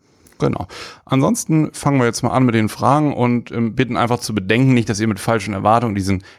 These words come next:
Sex-Podcast geht. Äh, es gibt jetzt so viele Sex-Podcasts bei iTunes, die einfach so ein bisschen blank ziehen und <laughs> so, wie wir finden, teilweise auch zu viel Intimität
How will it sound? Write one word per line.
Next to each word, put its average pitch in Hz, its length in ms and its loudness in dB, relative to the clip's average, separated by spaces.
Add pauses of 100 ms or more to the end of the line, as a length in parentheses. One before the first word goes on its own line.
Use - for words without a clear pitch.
Sex-Podcast 120 920 -2
geht. 110 340 0
Äh, 98 460 -2
es 92 160 -4
gibt 117 140 -2
jetzt 110 160 0
so 104 80 -4
viele 107 200 0
Sex-Podcasts 101 680 -2
bei 95 180 0
iTunes, 101 440 -2 (420)
die - 100 -6
einfach 117 220 2
so 113 80 0
ein - 20 2
bisschen 110 300 0
blank 120 500 -2
ziehen 92 380 -2
und - 220 4 (140)
<laughs> 104 140 4
so, 101 260 2 (840)
wie 139 260 0
wir 160 160 2
finden, 147 300 -2
teilweise 127 360 2
auch 113 80 -2
zu - 220 -4
viel 143 200 -2
Intimität 117 720 -2